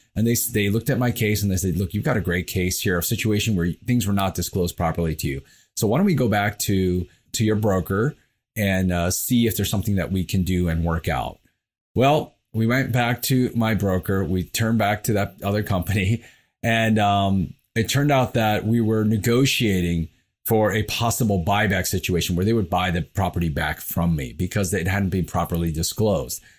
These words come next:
So we would avoid any sort of costly lawsuits, um, having to go down that road. You know, that route might cost hundreds of thousands of dollars,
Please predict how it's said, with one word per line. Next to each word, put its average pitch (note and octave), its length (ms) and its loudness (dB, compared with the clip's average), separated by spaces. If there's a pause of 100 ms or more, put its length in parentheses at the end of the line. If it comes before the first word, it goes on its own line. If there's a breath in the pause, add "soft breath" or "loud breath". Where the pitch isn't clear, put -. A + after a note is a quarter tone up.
(280 soft breath)
So G#2 120 0
we G2+ 120 2
would F#2+ 160 2
avoid G2+ 440 2
any G#2 180 0
sort E2+ 200 -2
of E2 60 -6
costly F#2+ 460 -2
lawsuits, A2 960 0 (280 loud breath)
um, E2 260 0
having A2 300 0
to G#2+ 80 -2
go G#2 160 2
down G2 240 2
that G#2 240 0
road. A2+ 400 0
You G#2 160 0
know, D#2+ 320 0
that G#2 200 -2
route A2 320 0 (280 soft breath)
might F#2 160 0
cost - 360 -4 (200)
hundreds A#2+ 320 2
of F2+ 60 -4
thousands F#2+ 340 0
of C#2 120 -6
dollars, A2+ 680 0